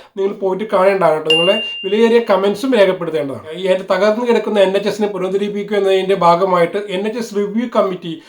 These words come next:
കഴിഞ്ഞ സ-, ഗവൺമെന്റ് കാലത്ത് നിലവിൽ വന്നിരുന്നു. ദാസി പ്രഭു ആയിരുന്നു ഈ കമ്മിറ്റിയുടെ അധ്യക്ഷൻ എന്ന് പറയുന്നത്. അദ്ദേഹം,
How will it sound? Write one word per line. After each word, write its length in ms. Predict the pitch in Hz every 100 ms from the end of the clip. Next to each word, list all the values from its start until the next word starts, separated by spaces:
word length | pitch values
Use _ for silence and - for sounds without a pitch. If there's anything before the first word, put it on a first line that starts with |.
| - _ 190
കഴിഞ്ഞ 300 | 185 208 233
സ-, 100 | 214
ഗവൺമെന്റ് 520 | 180 190 202 220 226
കാലത്ത് 500 | 226 190 190 196 190
നിലവിൽ 160 | 180
വന്നിരുന്നു. 300 | 170 151 127 123 _ _ _ 240
ദാസി 420 | 226 185 214 254
പ്രഭു 360 | 240 226 220
ആയിരുന്നു 280 | 214 196 196
ഈ 80 | 202 196
കമ്മിറ്റിയുടെ 340 | 185 185 190
അധ്യക്ഷൻ 400 | 160 185 180 202
എന്ന് 140 | 175
പറയുന്നത്. 300 | 151 135 131 170 - -
അദ്ദേഹം, 380 | 175 196 226 233